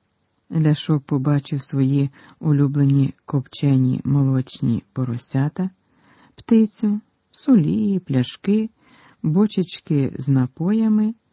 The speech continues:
і вдоволено заплямкав губами.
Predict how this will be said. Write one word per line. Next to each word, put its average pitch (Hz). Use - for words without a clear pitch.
і 220
вдоволено 165
заплямкав 135
губами. 131